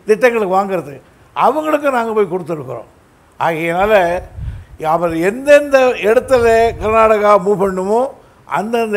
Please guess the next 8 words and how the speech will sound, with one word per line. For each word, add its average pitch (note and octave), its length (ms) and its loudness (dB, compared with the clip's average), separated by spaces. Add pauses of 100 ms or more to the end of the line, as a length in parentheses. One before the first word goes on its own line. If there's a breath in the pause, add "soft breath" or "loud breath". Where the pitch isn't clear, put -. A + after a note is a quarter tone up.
இடத்தெல்லாம் G3+ 460 0
ஒரு E3+ 140 -8
check F#3 220 -6
வைக்க-, E3 280 -8
வைக்கிட்டிருக்கிறார். A2+ 640 -14 (500 soft breath)
ஏன்னா F3+ 160 -4 (160)
இதையும் A#3+ 440 -4
மீறி G#3 380 -6